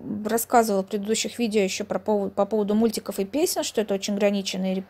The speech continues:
репертуар. А, ребенок требует смотреть только один и тот же мультик или слушать только одну и ту же песню. Это сохранилось.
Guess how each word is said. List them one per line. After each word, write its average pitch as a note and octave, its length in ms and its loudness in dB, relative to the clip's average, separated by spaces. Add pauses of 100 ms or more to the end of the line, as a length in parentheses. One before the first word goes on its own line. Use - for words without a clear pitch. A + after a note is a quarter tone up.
(140)
репертуар. G3 600 -4 (640)
А, F#3+ 380 4
ребенок A3 320 2
требует G#3+ 320 4
смотреть A3 480 2
только A#3 300 8
один G#3+ 240 4
и G3+ 40 0
тот G3 220 0
же G3 120 -2
мультик C4 480 0
или G#3+ 140 2
слушать A#3 320 -4
только A3 240 0
одну G#3+ 200 2
и G#3 40 0
ту G3 140 -4
же F#3+ 120 -4
песню. C#4+ 360 0
Это - 200 4
сохранилось. G#3 760 -4